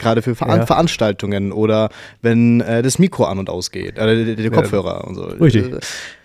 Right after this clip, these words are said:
Speaker 1: nee, aber du, du weißt, was ich meine. Natürlich,
Speaker 2: Ja.
Speaker 1: wenn du geimpft bist für unser Business, äh, das ist halt dann der zwei G-Regel oder was weiß ich.
Speaker 2: Das
Speaker 1: Und da
Speaker 2: Problem
Speaker 1: ist
Speaker 2: ist, die
Speaker 1: natürlich
Speaker 2: Firmen,
Speaker 1: besser.
Speaker 2: äh, wahrscheinlich, also ich hab viele Firmen, die sagen, wir wissen gar nicht, ob wir die Feier jetzt überhaupt machen,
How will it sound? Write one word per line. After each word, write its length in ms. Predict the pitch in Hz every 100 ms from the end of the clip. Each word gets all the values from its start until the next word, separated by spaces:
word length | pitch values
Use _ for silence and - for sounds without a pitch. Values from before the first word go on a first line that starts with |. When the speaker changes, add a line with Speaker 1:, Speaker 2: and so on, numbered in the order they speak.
| _
Speaker 1:
nee, 180 | 110 123
aber 120 | 98 113
du, 160 | 123
du 120 | 120 127
weißt, 180 | 139
was 120 | 127 127
ich 80 | 117
meine. 240 | 120 113
Natürlich, 400 | 107 123 127 123
Speaker 2:
Ja. 120 | 110 110
Speaker 1:
wenn 80 | 123
du 100 | 123
geimpft 280 | 123 131 -
bist 220 | 143 -
für 100 | -
unser 200 | 117 120 113
Business, 580 | 131 - 143 139 -
äh, 340 | - 120 123 120
das 180 | 117 -
ist 280 | 123 -
halt 180 | 123 120
dann 80 | 123 - _ _ _ _ _ _ _ _ -
der 120 | 120 113
zwei 260 | - 123
G-Regel 640 | 123 147 139 143 143 147 143 - - - _ - -
oder 460 | 110 117 120 120 117
was 160 | 135
weiß 160 | 127 123
ich. 240 | 131 - - -
Speaker 2:
Das 160 | - 110
Speaker 1:
Und 0 |
da 40 |
Speaker 2:
Problem 180 | 117 127 147
Speaker 1:
ist 60 |
Speaker 2:
ist, 60 | 110
die 40 |
Speaker 1:
natürlich 140 | 107 113
Speaker 2:
Firmen, 360 | 156 165 151 -
Speaker 1:
besser. 140 | -
Speaker 2:
äh, 80 | 120 104 - -
wahrscheinlich, 560 | 107 - 123 135 -
also 240 | 127 117 - _ _ -
ich 100 | 117
hab 80 | 117
viele 200 | 147 143
Firmen, 200 | 131 123
die 60 | 113
sagen, 280 | 113 110 107
wir 80 | 110
wissen 200 | - 120
gar 120 | 107
nicht, 140 | 107
ob 100 | 113 117
wir 40 |
die 80 | 107
Feier 280 | - 104 104
jetzt 180 | 104
überhaupt 340 | 107 98 95 -
machen, 400 | 107 117 -